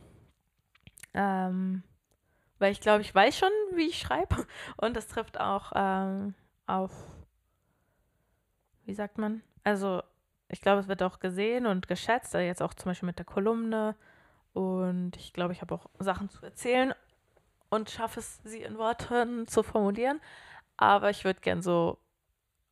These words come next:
auch da nochmal so eine, die theoretische Grundlage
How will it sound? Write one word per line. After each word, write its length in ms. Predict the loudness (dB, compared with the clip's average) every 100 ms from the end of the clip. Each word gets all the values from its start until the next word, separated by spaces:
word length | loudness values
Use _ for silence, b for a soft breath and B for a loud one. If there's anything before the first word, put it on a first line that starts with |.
| _ 4
auch 180 | 4 6
da 200 | 6 6
nochmal 320 | 4 4 4
so 100 | 2
eine, 300 | 2 0 -2 -8
die 60 |
theoretische 600 | -6 -2 0 0 0 -2
Grundlage 720 | -2 0 2 0 0 0 -2